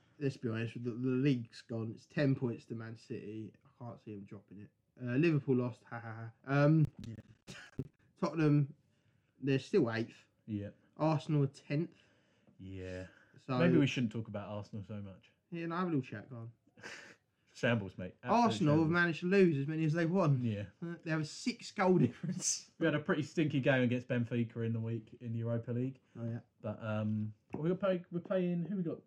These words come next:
Speaker 2: today? Manchester City. We could help you out here.
Speaker 1: I did
Speaker 2: Manchester
Speaker 1: say
Speaker 2: City
Speaker 1: I'll,
Speaker 2: at home.
Speaker 1: I'll, I'll
Speaker 2: This
Speaker 1: be
Speaker 2: is the sort of game where Arsenal can pull it out of the bag. 'Cause usually, if this was a game where we'd come off of a, a semi-decent game against Benfica in a week,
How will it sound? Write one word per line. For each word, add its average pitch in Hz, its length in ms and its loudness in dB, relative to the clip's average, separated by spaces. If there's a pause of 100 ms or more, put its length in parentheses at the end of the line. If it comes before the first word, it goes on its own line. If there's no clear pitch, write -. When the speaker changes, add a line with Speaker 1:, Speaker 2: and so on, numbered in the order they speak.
(220)
Speaker 2:
today? 107 360 -6 (840)
Manchester 123 400 -6
City. 98 420 -6 (1080)
We 151 120 2
could 160 120 2
help 170 160 6
you 151 120 6
out 147 220 6
here. 131 300 -2 (100)
Speaker 1:
I 170 60 4
did 190 100 8
Speaker 2:
Manchester 233 240 4
Speaker 1:
say 202 60 6
Speaker 2:
City 170 80 6
Speaker 1:
I'll, 160 100 8
Speaker 2:
at - 80 4
home. 160 340 2
Speaker 1:
I'll, 156 80 0
I'll 160 40 -2
Speaker 2:
This - 140 6
Speaker 1:
be 302 60 6
Speaker 2:
is 240 80 2
the 254 80 0
sort 220 220 0
of 151 100 2
game 131 300 4
where 131 180 2
Arsenal 143 540 2 (880)
can 180 200 2
pull 151 140 6
it - 20 8
out 135 140 2
of 123 40 -2
the 127 60 0
bag. 110 380 2 (320)
'Cause 175 120 2
usually, 202 340 6
if 170 120 0
this 262 160 4
was 185 100 4
a 180 60 4
game 139 240 6
where 127 120 6
we'd 139 200 2
come 139 120 -2
off 120 140 -2
of 113 140 -6
a, 113 220 0
a 110 60 -14
semi-decent 117 720 -2
game 104 200 -6
against 101 220 -10
Benfica 104 480 -6
in 95 80 -8
a 98 40 -8
week, 95 300 -12